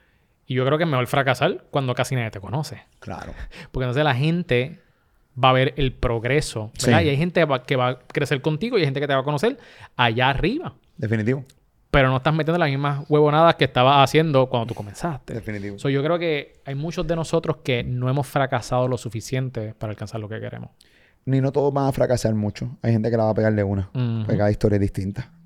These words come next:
Speaker 2: Cada historia es distinta y, y hay que reconocer eso. Que tu historia es distinta a la mía. Que,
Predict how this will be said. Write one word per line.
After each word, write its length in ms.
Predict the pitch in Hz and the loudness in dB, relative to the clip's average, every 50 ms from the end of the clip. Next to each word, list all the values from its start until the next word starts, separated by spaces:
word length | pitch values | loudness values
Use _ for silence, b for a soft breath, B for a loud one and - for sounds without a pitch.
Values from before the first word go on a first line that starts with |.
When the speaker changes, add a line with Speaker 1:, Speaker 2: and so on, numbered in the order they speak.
| - - | -20 -20
Speaker 2:
Cada 240 | - - 104 104 101 | -8 -4 -2 -2 0
historia 220 | 101 - 110 110 | 0 0 0 0
es 20 | 110 | 0
distinta 500 | 110 107 - 135 156 160 - 131 117 113 107 | 0 0 -2 -4 -4 0 2 4 4 4 4
y, 400 | 107 101 101 98 98 92 - _ | 4 4 2 2 0 -2 -4 _
y 460 | - 107 101 95 95 95 92 92 92 - - | -4 -2 -2 0 0 0 -2 -2 -4 -4 -6
hay 60 | 107 | -6
que 120 | - - 104 | -4 -2 0
reconocer 440 | 110 104 110 107 104 - - 101 95 | 0 0 0 0 -2 -2 -2 -2 -2
eso. 260 | 92 - 95 92 - _ _ _ _ | -2 -4 -6 -10 -12 _ _ _ _
Que 280 | - 110 107 104 101 98 | -2 0 2 2 2 0
tu 160 | - - 110 | 0 -2 -4
historia 360 | 104 - - - 131 127 120 | -4 -2 2 4 4 6 6
es 60 | 113 | 4
distinta 400 | 104 113 - - 113 110 98 - | 2 2 0 0 0 0 0 -2
a 20 | 92 | -4
la 80 | 85 | -6
mía. 280 | 85 87 82 85 - - b b b b b b b b b b | -6 -6 -8 -8 -10 -12 b b b b b b b b b b
Que, 840 | b - 104 101 98 101 98 98 98 98 98 98 95 95 95 92 | b 0 2 2 4 4 4 4 4 2 2 2 2 2 0 -2